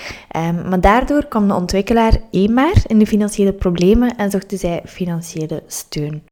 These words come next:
En die gaan ze uiteindelijk vinden bij de president van de Verenigde Arabische Emiraten en dus ook de emir van Abu Dhabi. En dat is Sheikh Khalifa.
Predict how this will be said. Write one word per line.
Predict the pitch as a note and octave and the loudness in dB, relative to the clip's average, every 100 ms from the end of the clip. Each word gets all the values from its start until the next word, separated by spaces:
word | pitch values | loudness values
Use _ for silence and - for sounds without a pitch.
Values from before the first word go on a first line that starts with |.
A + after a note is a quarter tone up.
| _ _ _ _ _ _ _ _ _ _ _ - - - - | _ _ _ _ _ _ _ _ _ _ _ -20 -20 -6 4
En | G3+ | 6
die | A#3 | 8
gaan | C#4 C4+ | 6 2
ze | B3+ | 0
uiteindelijk | A3+ A3+ A3+ A3 | 0 0 2 0
vinden | - G#3 A3 A3+ | 0 2 4 4
bij | G#3 | 4
de | G3 | 2
president | G3+ G3+ F#3 E3+ G#3+ - | 4 2 4 4 4 4
van | A#3+ | 4
de | A#3 | 4
Verenigde | A3+ A3 A3 G#3+ | 4 4 4 0
Arabische | - G3 G3+ G3+ - | 0 0 0 -2 -6
Emiraten | - F#3 E3+ D#3 F#3 A#3+ C4+ C4+ - - - | -2 0 2 2 0 0 -2 -4 -12 -14 -2
en | G3+ | 0
dus | G3 - | 0 2
ook | F#3+ F#3 - - | 2 2 -8 -4
de | E3+ - | -4 -2
emir | E3 D#3+ E3+ F#3 | -4 0 0 -2
van | - E3+ E3 E3+ | -2 -2 -2 -6
Abu | E3 E3 D3+ - | -8 -8 -12 -4
Dhabi. | - D#3+ A#3 C4+ D4+ - - - | 2 4 4 2 0 -6 -16 -2
En | G3+ | 2
dat | G#3 | 4
is | A3 - - | 4 0 -10
Sheikh | - F#3 F3 - - | -4 -2 -2 -6 -10
Khalifa. | - D3+ D3+ - D3+ D3+ | -4 -2 -2 -2 -6 -6